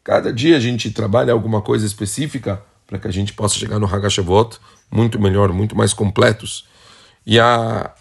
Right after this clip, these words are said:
a gente segue a famosa Mishnah do sexto Perek do Pirkei Avot, a Mishnah seis, onde ela fala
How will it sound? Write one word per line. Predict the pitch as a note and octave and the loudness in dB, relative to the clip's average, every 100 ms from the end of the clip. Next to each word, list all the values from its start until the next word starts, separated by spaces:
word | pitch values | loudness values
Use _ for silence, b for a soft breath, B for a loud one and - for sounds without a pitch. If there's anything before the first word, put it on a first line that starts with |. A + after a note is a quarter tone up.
| _ _ _ | _ _ _
a | F#2 | -2
gente | F2+ B2+ B2 | 0 0 0
segue | - C3+ B2 A2 - | 0 0 0 -2 -2
a | - | -4
famosa | - G#2 B2+ C3 | -2 2 4 4
Mishnah | A#2+ G#2 - B2+ A#2+ A#2 - - | 2 0 0 2 2 0 -4 -4
do | A2 | -4
sexto | - - D3 D#3 - B2 | -2 -2 0 0 -2 -6
Perek | G#2+ B2+ B2 A2+ A2+ | -2 0 2 0 -2
do | - | -6
Pirkei | G2+ G#2 A2 | -6 -2 -2
Avot, | G2 B2 A#2+ - - b b _ _ _ | 2 4 2 -2 -20 b b _ _ _
a | G2 | -4
Mishnah | G2 - B2 B2 | -2 0 2 2
seis, | - D#3 C3+ - - b b b b | 0 -2 -2 -6 -12 b b b b
onde | A2+ D3+ | -2 0
ela | E3 D3+ | 2 0
fala | - C3+ D3+ G2+ | 2 2 2 0